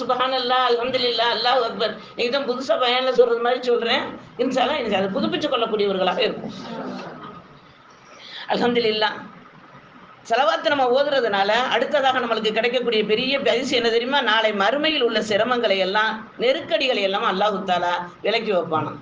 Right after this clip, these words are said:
சுப்ஹானல்லாஹ். எப்படி ஒரு முற்பாதையில நம்ம நடக்கிறதுக்கு ஒரு பாதையை செதுக்கி பாதை போட்டு நம்ம நடந்தோம்னா எவ்வளவு வேகமா நடந்து போவோமோ, அதே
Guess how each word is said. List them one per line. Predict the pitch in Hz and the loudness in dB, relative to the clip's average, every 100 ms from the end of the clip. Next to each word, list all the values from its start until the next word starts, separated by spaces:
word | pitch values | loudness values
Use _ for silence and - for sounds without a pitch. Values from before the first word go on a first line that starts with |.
| - - - - 190 | -18 -20 -16 -10 -4
சுப்ஹானல்லாஹ். | 185 185 196 220 190 175 175 - - - - - - | -2 0 0 0 -2 -2 -4 -4 -8 -14 -18 -8 -2
எப்படி | 247 311 311 254 | 0 2 2 2
ஒரு | 233 | 0
முற்பாதையில | 262 247 277 269 233 226 202 196 269 370 - - | -2 -2 0 0 0 0 0 2 0 -4 -10 -4
நம்ம | 240 220 | -2 0
நடக்கிறதுக்கு | 226 269 269 254 233 233 | 0 0 0 0 0 -2
ஒரு | 208 | 2
பாதையை | 220 254 254 226 190 | 2 2 0 -2 -2
செதுக்கி | 214 262 214 254 202 - - - - 208 | -2 -2 -2 0 -2 -4 -14 -20 -4 0
பாதை | 247 277 | 2 2
போட்டு | 208 240 240 | 2 2 0
நம்ம | 226 208 | 0 0
நடந்தோம்னா | 214 240 240 233 | 0 0 0 0
எவ்வளவு | 220 220 214 | 0 0 0
வேகமா | 233 247 208 | 0 0 0
நடந்து | 196 208 220 | 0 0 0
போவோமோ, | 202 196 185 185 262 - - - 190 | 0 0 0 0 -2 -4 -10 -4 0
அதே | 233 | 2